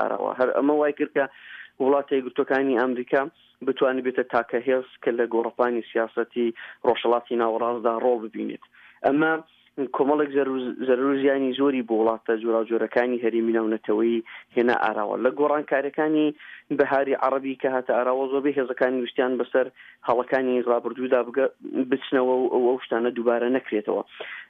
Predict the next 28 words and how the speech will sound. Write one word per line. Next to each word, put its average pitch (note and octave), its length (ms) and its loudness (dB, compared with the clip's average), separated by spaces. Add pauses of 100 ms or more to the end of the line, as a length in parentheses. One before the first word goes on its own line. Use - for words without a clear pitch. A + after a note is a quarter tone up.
(340)
بە D#3+ 140 4
تایبەتی D3 420 -2
کە D3 120 2
دێتە D#3+ 280 0
سەر C#3+ 220 0
مەسەلەی D3 400 0 (380)
سووریا B2 420 2
کە A2+ 100 2 (180)
دێتە B2+ 280 0
ناو A#2 180 2
جەرگەی C#3 300 2
ڕۆژهەڵاتی A#2+ 500 -2
ناوەڕاست A#2+ 440 -2
و A#2+ 160 -2 (540)
مەعادلە A#2 540 2
سیاسیەکان A#2+ 680 0
و C#3+ 180 2
بەرژەوەندیەکان، A#2+ 720 0 (420)
کۆمەڵێک C#3+ 440 0
ئاڵۆستر A#2+ 400 -2
و B2 120 -4
پیچی A#2+ 280 -4
دەتر A2+ 280 -2
دەبن. A#2 200 0 (600)
لە D#3 120 4
بڕوایدام D3+ 460 0 (100)
رووسیا، D3+ 460 2 (1040)
بە A2 100 2